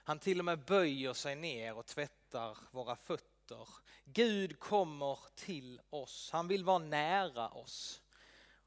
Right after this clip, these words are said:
Och sen fortsätter vi i kyrkoåret. Då kommer vi till påsken. Vi förbereder oss för att fira påsken.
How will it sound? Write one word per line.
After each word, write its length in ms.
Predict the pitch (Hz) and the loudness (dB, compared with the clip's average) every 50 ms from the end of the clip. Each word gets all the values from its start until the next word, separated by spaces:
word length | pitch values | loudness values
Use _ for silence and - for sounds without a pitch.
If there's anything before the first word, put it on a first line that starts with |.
| _ _ _ _ | _ _ _ _
Och 140 | - 156 143 | -8 -4 2
sen 160 | - 214 208 | 4 4 4
fortsätter 580 | - - 214 247 247 - - 220 202 - - 175 | 4 2 2 2 2 2 2 2 2 2 -2 -2
vi 320 | 160 170 170 170 175 185 | 0 2 2 4 2 2
i 60 | 190 175 | 0 0
kyrkoåret. 920 | - - 208 214 196 - - 190 175 165 156 143 151 170 185 - - - | -2 -2 -2 -2 -2 0 2 4 4 4 4 2 2 0 0 0 -4 -8
Då 80 | 175 160 | -10 -8
kommer 360 | - - 190 180 175 170 165 | -2 0 0 0 2 0 0
vi 140 | 160 170 165 | 0 -2 -4
till 200 | - - 180 160 | -4 -6 -8 -8
påsken. 840 | - - - 196 175 - - - - - - 156 160 170 180 185 | -8 -4 -2 -2 -2 -2 -4 -8 -8 -4 0 0 0 0 0 -2
Vi 120 | 170 160 156 | -6 -6 -6
förbereder 640 | - - 165 170 165 156 156 156 156 151 156 151 151 | -2 0 0 0 0 0 0 2 2 2 2 2 0
oss 160 | 151 - - | -4 -4 -4
för 100 | - 156 | -4 -4
att 100 | 147 - | -4 -4
fira 340 | - - 156 151 135 156 143 | -6 -6 -6 -4 -2 -4 -4
påsken. 840 | _ - - - 175 156 - - - - - - 143 147 160 175 | _ -6 -8 -8 -6 -6 -6 -8 -8 -8 -8 -8 -8 -8 -10 -12